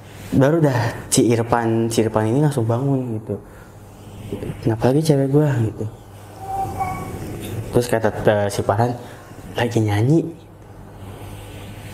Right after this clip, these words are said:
Wah, kata gue, "Dia, lu diem dulu." Baru tuh dia kayak gini-gini, Bang. Wah, gue nggak tahu itu, eh,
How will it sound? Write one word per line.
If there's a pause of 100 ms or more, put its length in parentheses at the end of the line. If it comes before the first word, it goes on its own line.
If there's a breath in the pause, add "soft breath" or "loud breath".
(140)
Wah,
kata
gue,
"Dia,
lu
diem
dulu." (640 loud breath)
Baru
tuh
dia
kayak
gini-gini,
Bang. (480)
Wah,
gue
nggak
tahu
itu, (220)
eh,